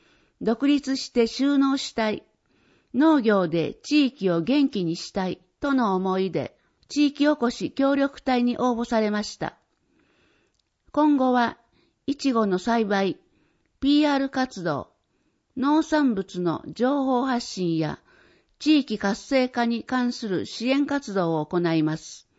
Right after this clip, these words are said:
写真、上平美和さん、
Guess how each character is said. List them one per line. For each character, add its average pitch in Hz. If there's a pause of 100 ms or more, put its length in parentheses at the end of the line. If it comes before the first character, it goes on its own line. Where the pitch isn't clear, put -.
(560)
写 247
真、 262 (540)
上 302
平 220
美 262
和 247
さ 180
ん、 147